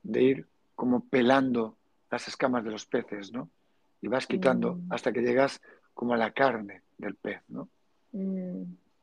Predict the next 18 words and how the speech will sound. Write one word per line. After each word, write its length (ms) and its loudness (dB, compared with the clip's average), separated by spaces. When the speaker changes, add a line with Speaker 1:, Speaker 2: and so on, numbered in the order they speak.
Speaker 1:
Entonces 240 -2
yo 40 -6
tengo 180 4
esta 120 -2
imagen 560 2
de, 460 0
de 180 0
la 180 6
pared 300 6
del 220 4
alma, 420 2
en 160 -6
que 320 -4
de-, 200 -2
de-, 200 -14
desde 400 2
dentro, 480 4
¿eh? 120 -4